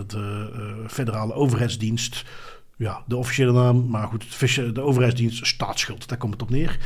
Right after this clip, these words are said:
Je kunt, eh, daar, eh, heen gaan en je kunt je daar, eh, ja, aanmelden wat te gaan doen. Dan kom je op een website die er,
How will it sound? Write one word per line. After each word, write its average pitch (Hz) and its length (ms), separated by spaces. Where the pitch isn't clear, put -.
Je 151 80
kunt, 190 320
eh, 151 260
daar, 120 300
eh, 107 100
heen 165 220
gaan 156 340
en 143 120
je 156 80
kunt 156 220
je 143 80
daar, 113 280
eh, 104 320
ja, - 220
aanmelden 117 460
wat 165 100
te 117 60
gaan 104 120
doen. 143 160
Dan 151 140
kom 185 180
je 170 100
op 147 100
een 139 80
website 160 400
die 127 260
er, - 140